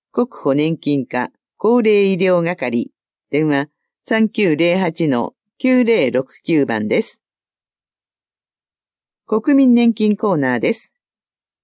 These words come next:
令和七年度国民年金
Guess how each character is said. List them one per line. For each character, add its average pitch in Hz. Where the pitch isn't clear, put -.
令 262
和 208
七 190
年 185
度 131
国 226
民 240
年 214
金 120